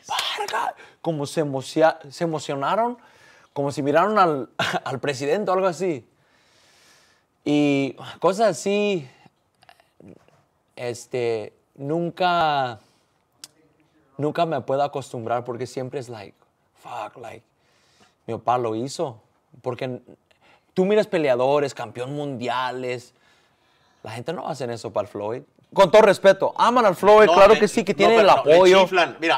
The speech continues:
Speaker 2: haciendo, hablando al chile, con
Speaker 1: Claro.
Speaker 2: mexicanos, le chiflan, güey.
Speaker 1: No.
Speaker 2: Y sale tu papá, lo, es más,
Speaker 1: Es
Speaker 2: te, te voy a decir algo y, y
Speaker 1: Sí.
Speaker 2: espero que no se enoje Oscar, ¿eh?
Speaker 1: No, está bien.
Speaker 2: Pero pasó algo,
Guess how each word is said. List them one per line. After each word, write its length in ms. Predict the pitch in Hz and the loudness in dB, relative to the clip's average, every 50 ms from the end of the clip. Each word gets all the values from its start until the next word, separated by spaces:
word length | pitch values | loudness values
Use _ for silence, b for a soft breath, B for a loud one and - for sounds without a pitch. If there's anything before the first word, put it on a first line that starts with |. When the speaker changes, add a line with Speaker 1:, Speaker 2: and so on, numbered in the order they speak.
| - | -2
Speaker 2:
haciendo, 400 | - 135 - 233 269 277 247 B B B B | -4 -6 -4 -2 2 2 2 B B B B
hablando 320 | 160 175 202 247 285 269 | 4 4 6 6 4 4
al 60 | 233 | 2
chile, 300 | - - 202 185 156 127 - | 2 -2 -4 -2 -4 -4 -4
con 120 | - 123 | -6 -2
Speaker 1:
Claro. 160 | 147 156 151 156 | 0 2 4 6
Speaker 2:
mexicanos, 360 | 165 190 196 190 160 131 117 - _ _ | 6 6 6 6 4 2 -2 -8 _ _
le 120 | 127 135 135 | -10 -8 -6
chiflan, 320 | - 196 180 147 143 120 | -6 -6 -4 -4 -6 -6
güey. 100 | 107 113 | -6 -6
Speaker 1:
No. 260 | 113 113 120 131 147 | -6 -4 -4 -2 0
Speaker 2:
Y 40 | 156 | 2
sale 200 | 160 165 202 214 | 2 2 2 2
tu 80 | 180 165 | 0 -6
papá, 360 | 156 147 151 208 247 262 233 - | -10 -2 2 4 4 4 2 -2
lo, 280 | 135 127 123 117 - _ _ _ | -8 -8 -8 -8 -10 _ _ _
es 120 | - 147 165 | -14 -10 -6
más, 400 | 170 170 170 160 - - - - - | -4 -2 -4 -4 -6 -12 -18 -6 -4
Speaker 1:
Es 160 | 156 165 165 - _ _ _ _ _ _ _ _ _ _ _ | -4 -4 -4 -8 _ _ _ _ _ _ _ _ _ _ _
Speaker 2:
te, 100 | - 190 | -10 -10
te 140 | 190 - 185 | -8 -4 -2
voy 60 | 214 | 0
a 80 | 262 | 0
decir 120 | 254 - 254 | 2 4 4
algo 200 | 254 254 240 269 269 - - | 4 4 4 4 2 2 0
y, 80 | 151 135 | -2 -4
y 140 | 127 135 156 | -2 -2 -2
Speaker 1:
Sí. 60 | 190 | -2
Speaker 2:
espero 260 | 233 247 262 240 220 151 | -2 0 2 2 2 2
que 80 | - | 0
no 80 | 175 185 | -2 -4
se 80 | 170 | -6
enoje 240 | 180 170 156 143 143 | -6 -8 -6 -6 -8
Oscar, 260 | 123 - - 98 98 120 | -8 -8 -8 -12 -12 -12
¿eh? 60 | 131 - | -12 -12
Speaker 1:
No, 240 | 127 131 151 175 190 | -12 -12 -10 -10 -12
está 200 | - - 139 143 | -6 -6 -6 -4
bien. 180 | 147 170 202 214 | -4 -4 -2 0
Speaker 2:
Pero 160 | 202 196 - | 0 0 0
pasó 220 | - 165 - - 220 | 0 -4 2 4 4
algo, 180 | 262 277 - | 4 4 2